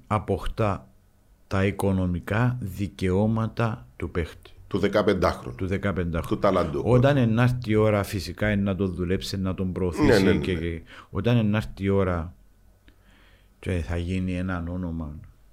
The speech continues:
Speaker 1: και λοιπά και
Speaker 2: Αρχίζει
Speaker 1: λοιπά.
Speaker 2: να
Speaker 1: Ναι.
Speaker 2: παίρνει κλήσεις στην εθνική, μεγαλώνει το όνομα του.
Speaker 1: Ναι.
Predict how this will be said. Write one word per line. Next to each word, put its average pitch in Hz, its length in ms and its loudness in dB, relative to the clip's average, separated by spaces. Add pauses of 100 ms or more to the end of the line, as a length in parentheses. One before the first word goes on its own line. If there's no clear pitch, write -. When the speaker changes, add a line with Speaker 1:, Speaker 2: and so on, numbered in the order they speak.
Speaker 1:
και 90 140 -8
λοιπά 82 260 -6
και - 80 -2
Speaker 2:
Αρχίζει 117 420 4
Speaker 1:
λοιπά. 98 120 4
Speaker 2:
να 90 280 4
Speaker 1:
Ναι. 101 120 2
Speaker 2:
παίρνει 98 260 6
κλήσεις 95 420 2
στην 85 180 -2
εθνική, 85 500 2
μεγαλώνει 82 580 2
το 76 100 -4
όνομα 76 380 0
του. 190 300 0
Speaker 1:
Ναι. 104 300 -2